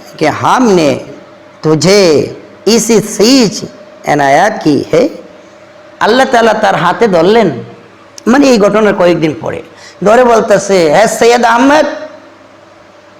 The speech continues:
আমি তোমাকে এরকম কিছু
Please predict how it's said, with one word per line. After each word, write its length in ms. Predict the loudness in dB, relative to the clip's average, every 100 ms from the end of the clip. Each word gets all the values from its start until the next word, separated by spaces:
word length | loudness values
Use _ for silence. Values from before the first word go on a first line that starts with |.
| -12
আমি 240 | -4 0 0 0
তোমাকে 600 | 0 0 0 0 0 -4 -6
এরকম 520 | -2 0 0 0 0
কিছু 520 | 0 0 0 0 -2